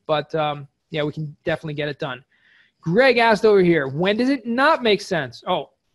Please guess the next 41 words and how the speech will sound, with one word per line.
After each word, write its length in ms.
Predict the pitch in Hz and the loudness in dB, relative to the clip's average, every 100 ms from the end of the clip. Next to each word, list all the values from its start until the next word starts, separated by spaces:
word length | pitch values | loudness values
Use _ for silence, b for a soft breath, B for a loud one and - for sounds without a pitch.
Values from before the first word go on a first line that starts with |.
| _ - | _ -12
one 120 | 156 | -10
second. 320 | 151 139 151 | -10 -10 -6
"When 320 | 170 202 202 | -2 -2 -2
does 280 | 139 165 175 | -2 -2 -2
it 140 | 196 180 | -4 -4
make 200 | 160 - | -8 -8
sense 240 | 175 160 | -10 -6
not 400 | 170 185 240 247 | -2 0 0 -2
to 80 | 180 | -4
do?" 220 | 151 127 - - | -6 -8 -8 -2
I 80 | |
guess 100 | 220 | 0
the 80 | 185 | 0
same 220 | 180 196 | 2 2
question. 340 | 165 170 143 139 | 2 0 0 -4
When 140 | 208 | 0
does 100 | 226 | 2
it 80 | 254 | 2
not 240 | 269 277 | 2 2
make 180 | 262 214 | 4 2
sense? 280 | - 165 139 | 2 -4 -4
When 220 | 156 185 | -4 -2
does 100 | 190 | 0
it 120 | 190 175 | -2 -2
make 160 | 170 | -4
sense 200 | - 180 | -6 -8
not 320 | 196 202 202 202 | -4 -2 -2 -4
to 80 | |
do 220 | 160 165 151 | -8 -6 -4
cost 240 | 151 147 | -6 -6
segregation? 580 | 170 180 214 - 156 156 B B B B B _ | -4 0 0 -2 -6 -8 B B B B B _
Is, 640 | - 208 208 214 202 - - - | 0 4 6 4 2 -4 -14 -10
it 380 | 196 214 - 165 | -8 -8 -6 2
doesn't 300 | 269 269 262 | 2 2 0
make 180 | 254 | -2
sense 480 | - 269 269 - - _ _ _ _ - | -2 -2 -2 -6 -14 _ _ _ _ -20
a 40 | |
few 200 | - 277 | -4 -2
things. 280 | 247 175 127 | 0 -2 -2
Number 220 | 175 214 | 0 4
one, 420 | 208 220 247 269 | 4 4 2 0